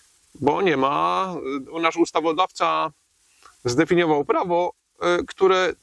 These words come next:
do niczego się nie odnosi, bo nie ma w pozycji, nie ma w prawie definicji rozpiętości konstrukcji, ale biura konstruktorskie i Kancelaria Prawna Wolters and Kla-, Klavers, e,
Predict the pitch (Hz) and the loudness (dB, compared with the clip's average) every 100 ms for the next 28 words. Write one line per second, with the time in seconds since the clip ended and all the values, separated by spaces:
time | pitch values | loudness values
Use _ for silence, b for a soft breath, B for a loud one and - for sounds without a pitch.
0 | _ 151 185 180 175 175 202 226 220 139 | _ -2 0 2 2 2 2 2 2 -2
1 | - 123 139 156 156 156 - 147 147 156 | -2 -4 0 0 0 -2 -2 -2 0 2
2 | 147 - 151 156 143 139 - 147 131 143 | 2 2 2 2 0 -6 -4 -2 0 2
3 | 165 135 143 143 135 160 143 131 147 127 | 0 -2 -4 -2 0 0 0 -2 -4 -2
4 | 135 - - 165 - 202 - - - 180 | -2 -2 -2 -2 0 0 0 -8 0 2
5 | 180 135 117 _ B B B 156 208 165 | 2 0 -4 _ B B B 2 2 2
6 | 165 - 156 - 127 - 135 - 139 147 | -2 0 -2 0 -2 0 -2 0 -4 0
7 | 151 151 143 135 135 127 110 131 123 110 | 2 2 0 0 -2 -2 -2 -4 -4 -10
8 | 104 - 131 139 - 127 135 165 180 - | -10 -4 -2 -4 -4 -2 0 0 -2 -8
9 | - B B B B B - 117 117 | -12 B B B B B -2 -2 -2